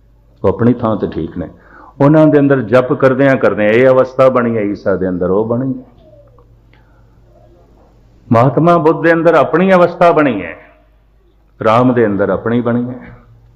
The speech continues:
ਕ੍ਰਿਸ਼ਨ ਦੇ ਅੰਦਰ ਆਪਣੀ ਬਣੀ ਹੈ। ਚੌਵੀ ਅਵਤਾਰ ਹਿੰਦੂਆਂ ਦੇ ਹੋਏ ਨੇ, ਇੱਕ ਜੈਸੇ ਨਹੀਂ ਨੇ,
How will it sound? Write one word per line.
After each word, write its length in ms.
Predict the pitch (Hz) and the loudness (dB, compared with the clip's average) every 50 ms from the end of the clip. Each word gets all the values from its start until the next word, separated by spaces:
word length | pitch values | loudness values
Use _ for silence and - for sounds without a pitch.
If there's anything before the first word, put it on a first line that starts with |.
| _ _ _ _ _ _ _ _ _ _ _ _ _ _ _ _ - _ _ - - - - - _ _ - | _ _ _ _ _ _ _ _ _ _ _ _ _ _ _ _ -20 _ _ -20 -20 -20 -20 -20 _ _ -4
ਕ੍ਰਿਸ਼ਨ 400 | - 110 107 104 - 120 117 110 | -4 -2 -2 0 0 0 0 2
ਦੇ 100 | 110 107 | 0 0
ਅੰਦਰ 220 | 101 98 95 98 | 0 0 0 0
ਆਪਣੀ 320 | 95 92 - 113 107 117 120 | -2 -2 -2 -2 -2 -2 0
ਬਣੀ 280 | 110 110 113 113 117 | -2 -2 -4 -4 -6
ਹੈ। 100 | 120 117 - - _ _ _ _ _ _ _ | -10 -12 -16 -20 _ _ _ _ _ _ _
ਚੌਵੀ 420 | _ - - 127 131 131 135 131 127 | _ -2 0 0 2 2 0 2 2
ਅਵਤਾਰ 460 | 123 113 104 98 110 110 123 131 117 | 2 0 0 0 0 2 2 2 0
ਹਿੰਦੂਆਂ 440 | 110 120 117 107 117 123 127 127 123 | -2 -4 -4 -4 -2 -2 -2 -2 0
ਦੇ 120 | 120 123 | 0 2
ਹੋਏ 120 | 113 113 117 | 2 2 2
ਨੇ, 140 | 117 117 | 0 0
ਇੱਕ 120 | 117 113 117 | -2 -4 -4
ਜੈਸੇ 380 | 101 104 98 90 - 110 98 | -4 -4 -4 -4 -4 -6 -6
ਨਹੀਂ 240 | 90 90 98 95 71 | -6 -6 -8 -8 -10
ਨੇ, 120 | 76 - | -14 -18